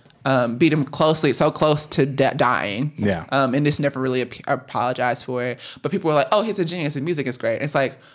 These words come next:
Speaker 1: why
Speaker 2: What is
Speaker 1: are
Speaker 2: this
Speaker 1: you
Speaker 2: person's name?
Speaker 1: <sighs> It's the worst name of all time. It's, like, X X X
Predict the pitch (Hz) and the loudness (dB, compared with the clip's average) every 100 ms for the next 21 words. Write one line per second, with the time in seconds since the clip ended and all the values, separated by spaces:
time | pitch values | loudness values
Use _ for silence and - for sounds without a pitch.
0 | _ _ - _ - 156 262 330 381 440 | _ _ -20 _ -4 2 2 2 0 -4
1 | - 160 220 208 247 214 202 190 190 202 | -6 0 2 2 4 4 6 4 6 4
2 | 202 - _ _ _ _ _ _ _ _ | 2 -6 _ _ _ _ _ _ _ _
3 | _ _ _ _ _ - - - - - | _ _ _ _ _ -8 -8 -10 -14 -18
4 | - - _ - 175 156 170 131 156 135 | -20 -20 _ -4 -2 2 2 4 2 -2
5 | 135 120 - 127 135 156 - 143 151 - | -2 -4 -2 -2 0 0 0 0 0 -4
6 | - 143 139 - - 131 131 | -2 -2 -2 -6 -4 -2 -2